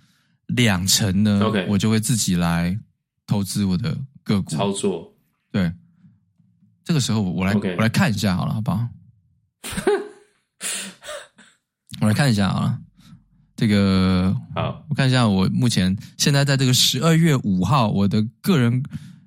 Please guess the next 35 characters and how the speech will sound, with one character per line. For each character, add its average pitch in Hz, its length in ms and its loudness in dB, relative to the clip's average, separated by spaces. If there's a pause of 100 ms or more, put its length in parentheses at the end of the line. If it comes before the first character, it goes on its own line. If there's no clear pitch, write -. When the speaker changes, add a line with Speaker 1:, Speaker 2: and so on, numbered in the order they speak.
(160)
Speaker 1:
股 113 220 2
票 139 240 2
的 117 80 2
这 135 80 0
个 131 120 2
portfolio， 131 920 2
它 123 160 2
的 117 100 4
这 110 120 2
个， 98 640 2 (1300)
这 - 140 -2
个 104 1080 2 (240)
获 147 300 2
益， 151 80 2
我 113 80 4
们 117 100 4
不 131 100 2
要 247 100 0
讲 110 280 -2 (380)
实 - 260 4
际 196 200 4
的 165 80 6
数 175 260 4
字 143 260 2
啦， 90 160 2
我 101 80 2
们 160 160 4
讲 107 360 2 (680)
percentage - 760 0
就 110 140 2
好， 90 140 0
好 98 100 -2
不 87 80 0
好？ 90 200 -2 (840)
Speaker 2:
OK， 104 560 -4